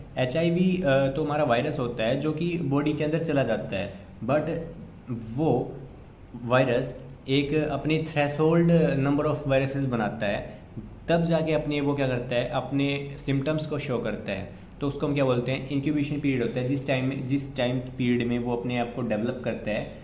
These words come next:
और symptoms तो नहीं देता है, body के अंदर present होता है but symptoms नहीं देता है। Symptoms जब देता है अपने आप को, वो एक threshold number of viruses बना लेता है, ठीक है, तो उसको हम क्या बोलते हैं, इंक्यूबेशन period। तो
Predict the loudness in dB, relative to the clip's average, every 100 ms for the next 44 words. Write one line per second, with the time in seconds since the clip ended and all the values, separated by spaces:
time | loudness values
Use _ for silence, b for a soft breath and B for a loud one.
0 | B -14 -2 2 2 2 2 2 2 -2
1 | -2 -2 0 2 0 0 0 0 2 2
2 | 2 -2 -2 -2 -2 0 -2 -2 -2 -4
3 | -4 -4 -2 -4 -2 -4 -4 -4 -4 -6
4 | B B -12 -2 -2 0 0 0 -2 -2
5 | -2 -2 0 0 -2 -2 -2 -2 -2 -2
6 | -2 -4 -4 -4 -2 0 2 2 0 0
7 | -2 -2 -8 -8 -4 0 0 -2 -4 -4
8 | -4 -2 -4 -4 -6 -8 -10 B B B
9 | B -10 -4 -2 -2 -2 -2 -2 0 0
10 | 0 -2 -2 -2 0 0 0 -2 -2 0
11 | 0 -2 -2 -2 -2 -4